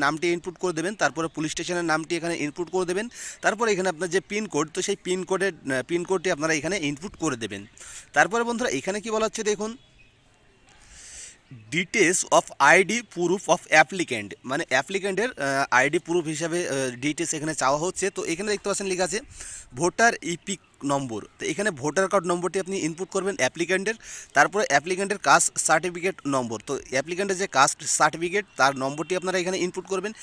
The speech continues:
অ্যাপ্লিকেন্টের আধার নম্বরটি আপনারা এখানে ইনপুট করবেন। তো বন্ধুরা এই তিনটি কিন্তু ম্যান্ডেটরি, এই তিনটি ফিল করতেই হবে, এই তিনটি আপনাকে থাকতেই হবে, ভোটার কার্ড, কাস্ট সার্টিফিকেট ও আধার কার্ড,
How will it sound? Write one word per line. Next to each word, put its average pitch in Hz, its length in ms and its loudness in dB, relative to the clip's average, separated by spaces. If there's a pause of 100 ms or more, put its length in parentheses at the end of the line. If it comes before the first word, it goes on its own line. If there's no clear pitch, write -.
(240)
অ্যাপ্লিকেন্টের 190 540 2 (140)
আধার 165 260 4
নম্বরটি 165 380 -2
আপনারা 170 260 0
এখানে 160 200 -2 (140)
ইনপুট 156 240 -4 (100)
করবেন। 110 260 -2 (380)
তো - 80 -2
বন্ধুরা 214 220 0 (100)
এই 196 60 6 (100)
তিনটি 208 300 -4
কিন্তু 214 180 -4 (180)
ম্যান্ডেটরি, 160 460 2 (120)
এই 165 140 2
তিনটি 190 220 -2 (100)
ফিল 196 160 -2 (140)
করতেই 170 360 4
হবে, 143 200 2
এই 170 80 0 (100)
তিনটি 185 300 -2 (120)
আপনাকে 190 240 -2 (100)
থাকতেই 160 380 2
হবে, 175 120 2 (100)
ভোটার 156 300 0
কার্ড, 175 140 4 (100)
কাস্ট 120 240 0
সার্টিফিকেট 156 460 0
ও - 20 2 (180)
আধার 120 260 0
কার্ড, 95 140 -4